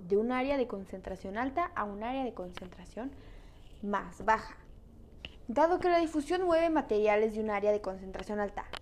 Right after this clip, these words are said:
a otra más baja, está descrita como movimiento solutos, A, que significa a favor del gradiente de concentración. La difusión simple es el movimiento pasivo del soluto a una zonta-, a una zona de concentración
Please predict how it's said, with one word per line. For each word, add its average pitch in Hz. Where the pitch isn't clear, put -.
a -
otra -
más 269
baja, 277
está 220
descrita 233
como 208
movimiento 202
solutos, 208
A, -
que 226
significa 220
a 185
favor 190
del 269
gradiente 190
de 196
concentración. 214
La 262
difusión 320
simple 339
es 269
el 311
movimiento 240
pasivo 247
del 208
soluto 208
a 226
una 233
zonta-, 240
a 240
una 233
zona 247
de 220
concentración 196